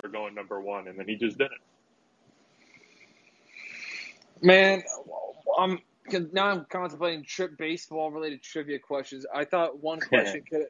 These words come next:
Speaker 2: I was gonna do a who he played for, um, and then I realized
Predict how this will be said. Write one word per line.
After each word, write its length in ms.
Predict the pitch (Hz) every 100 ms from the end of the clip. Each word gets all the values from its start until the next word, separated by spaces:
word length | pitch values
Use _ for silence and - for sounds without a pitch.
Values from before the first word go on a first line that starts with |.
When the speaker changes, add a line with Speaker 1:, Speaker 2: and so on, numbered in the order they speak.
| _ _
Speaker 2:
I 80 | 151
was 100 | 160
gonna 160 | 190 185
do 180 | 180 160
a 140 | 135 -
who 180 | 196 185
he 160 | 185 175
played 360 | - 151 156 147
for, 440 | - 127 123 117 _ _ _ _ _ _ -
um, 460 | 147 147 147 139 -
and 120 | 156 165
then 100 | 170
I 80 |
realized 680 | 160 160 165 160 143 135 131